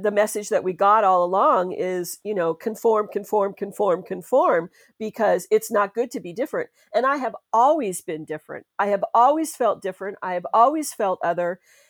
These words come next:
And I was listening to a different podcast the other day, and they were talking about the fact that the things that made you unusual or strange or different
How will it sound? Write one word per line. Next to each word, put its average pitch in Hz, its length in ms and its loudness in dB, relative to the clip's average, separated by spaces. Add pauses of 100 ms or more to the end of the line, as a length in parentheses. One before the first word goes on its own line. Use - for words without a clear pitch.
(120)
And 208 280 2
I 208 120 0
was 208 200 -2
listening 269 380 -6
to 247 140 -6
a 233 60 -4
different 254 320 -8
podcast 180 540 -2
the 196 120 -6
other 185 120 -4
day, 202 220 -2
and 196 120 -6
they 196 100 -4
were 185 120 -6
talking 269 480 -6
about 202 320 -4
the 202 80 -10
fact 190 520 -6
that 175 200 -4 (400)
the 202 120 -4
things 294 640 -4
that 208 240 -4
made 233 540 -2
you 269 440 -8 (560)
unusual 262 1080 -4
or 175 160 -2
strange 226 840 -4
or 180 160 -4
different 220 640 -6